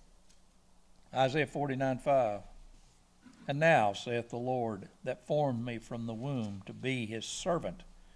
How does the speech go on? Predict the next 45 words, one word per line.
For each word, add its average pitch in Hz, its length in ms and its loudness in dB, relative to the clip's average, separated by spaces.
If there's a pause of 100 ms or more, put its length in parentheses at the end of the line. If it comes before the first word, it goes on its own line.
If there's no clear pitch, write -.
(680)
to 127 100 -4
bring 151 380 2
Jacob 147 440 4 (140)
again 127 440 -2
to 180 180 -4
him, 92 340 -4 (760)
though 120 220 0
Israel 123 320 0
be 117 140 -4
not 113 240 0
gathered. 107 420 -4 (600)
Yet 151 260 6
shall 127 220 4
I 127 100 10
be 120 140 2
glorious 131 480 0
in 117 80 -2
the 110 120 0
eyes 123 380 2
of 120 80 -6
the 107 60 -6
Lord, 113 580 -2 (420)
and 120 160 -2
my 127 200 6
Lord, 123 580 2 (480)
uh, 135 100 6
my 131 200 6
God 131 400 6
shall 123 220 0
be 117 180 0
my 117 340 2 (140)
strength." 170 480 -4 (360)
And 131 120 0
he 120 60 0
said, 123 340 4
"It's 120 160 -2
a - 20 -6
light 131 380 4
thing 170 240 2
that 113 160 -6
thou 147 180 4
shouldest 117 380 -6
be 135 120 0
my 113 200 2
servant 160 440 -2